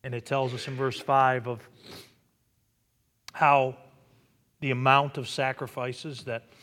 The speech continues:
Solomon made, twenty and two thousand oxen and a hundred and twenty thousand sheep. So the king and all the people dedicated the house of the Lord. So we have a different atmosphere.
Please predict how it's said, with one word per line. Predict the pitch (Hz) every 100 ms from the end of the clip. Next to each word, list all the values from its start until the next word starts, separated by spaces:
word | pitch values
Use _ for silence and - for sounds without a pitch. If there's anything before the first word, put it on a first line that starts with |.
| - - _ _
Solomon | - 147 135 135 131 127
made, | 127 135 131
twenty | 143 131 131
and | 131 -
two | 139
thousand | - 127 127 120 117
oxen | 120 123 - 135
and | 120 117
a | 107
hundred | 131 127 120
and | 117
twenty | - 131 127
thousand | 117 123 123 120 127
sheep. | - 127 - -
So | - 160 139
the | 131
king | - - 156 156 -
and | 120 117 -
all | 151 156 170 180
the | 151 135
people | - - 214 202 123 104 104 _ _ _ _ _ _ 120 -
dedicated | 147 156 147 - 117 107 107 104 - _ _ _ _ _ _ _
the | 113
house | 117 120 117 123
of | 117
the |
Lord. | 117 113 107 107
So | - 147 127 - _ _ _ _ - _ _ 170
we |
have | 175 147
a |
different | 135 190 180 165
atmosphere. | 180 165 139 - - 127